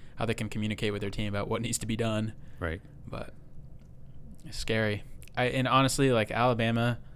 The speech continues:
Speaker 1: could have so easily won this game too. Like, they,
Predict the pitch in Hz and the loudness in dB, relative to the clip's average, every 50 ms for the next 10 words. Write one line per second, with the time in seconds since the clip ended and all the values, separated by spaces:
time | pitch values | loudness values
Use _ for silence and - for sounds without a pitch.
0 | - - - - - - - - - - - - - - 151 135 139 - - - | -16 -16 -16 -16 -16 -16 -16 -16 -14 -12 -12 -8 2 4 8 8 8 8 8 8
1 | 143 135 131 127 120 127 127 120 117 117 117 113 113 113 113 110 104 - - 117 | 10 12 12 12 10 6 4 4 4 4 4 4 4 4 2 0 0 0 0 2
2 | 110 110 110 107 107 107 107 104 - 107 110 107 107 107 107 107 104 104 - - | 2 2 2 2 2 0 -2 -2 0 0 2 2 4 4 4 4 4 4 4 4
3 | 110 110 107 104 104 104 104 | 4 6 6 4 4 2 0